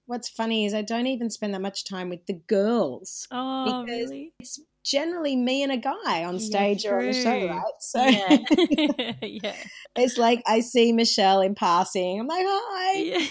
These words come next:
Speaker 1: But we never actually get to work together. So it's a really funny thing where you are definitely in a, in a little bubble, in a little
Speaker 2: Mm.
Speaker 1: vacuum
Speaker 2: Yeah.
Speaker 1: with, uh, the girls and, and one, one other presenter generally.
Speaker 2: Okay.
Speaker 1: So,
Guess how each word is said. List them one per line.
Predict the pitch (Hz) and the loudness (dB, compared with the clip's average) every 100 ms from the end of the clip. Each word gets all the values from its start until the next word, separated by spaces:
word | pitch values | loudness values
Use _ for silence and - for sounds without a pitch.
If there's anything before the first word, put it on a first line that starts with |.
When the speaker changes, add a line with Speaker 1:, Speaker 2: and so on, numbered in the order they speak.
| - | 0
Speaker 1:
But | 196 | 4
we | 240 | 4
never | 233 220 214 | 4 2 2
actually | 196 220 - 214 | 2 2 0 2
get | 202 247 | 2 0
to | 220 | 0
work | 202 190 214 - | 2 4 4 2
together. | - 175 170 156 139 - | -4 0 2 2 0 -2
So | - | -2
it's | 196 220 | 0 0
a | |
really | 202 233 240 | 2 2 2
funny | 240 208 196 185 | 0 0 0 0
thing | 180 165 | -2 0
where | 160 | 0
you | 160 160 | 0 0
are | 156 | -2
definitely | 170 175 - 220 175 165 | -2 -4 -4 -6 -4 -4
in | 160 | -4
a, | 147 120 - | -6 -8 -8
in | 170 | -6
a | 156 | -4
little | 156 151 143 139 | -4 -4 -4 -6
bubble, | 143 147 190 285 | -6 -4 -2 0
in | 185 | 0
a | 165 | 0
little | - 240 | 0 -2
Speaker 2:
Mm. | 240 | -2
Speaker 1:
vacuum | 233 220 208 202 254 392 - - | -4 -4 -4 -4 -2 -4 -6 -14
Speaker 2:
Yeah. | 208 196 190 - _ | -10 -8 -8 -14 _
Speaker 1:
with, | 190 185 - | -2 -2 -4
uh, | 156 156 156 165 185 | -2 -2 -2 -4 -8
the | |
girls | 170 190 175 165 170 | -4 0 2 2 -2
and, | 156 156 | -8 -8
and | 175 165 156 151 170 160 | -8 -6 -8 -10 -16 -12
one, | 170 160 156 151 - | -8 -6 -8 -10 -10
one | 160 151 | -10 -10
other | 147 | -12
presenter | - 170 160 151 165 | -10 -10 -8 -10 -12
generally. | 147 147 147 143 143 131 - _ _ | -10 -10 -8 -10 -10 -12 -14 _ _
Speaker 2:
Okay. | 202 | -12
Speaker 1:
So, | 202 - 160 151 151 | -8 -4 -2 -2 -4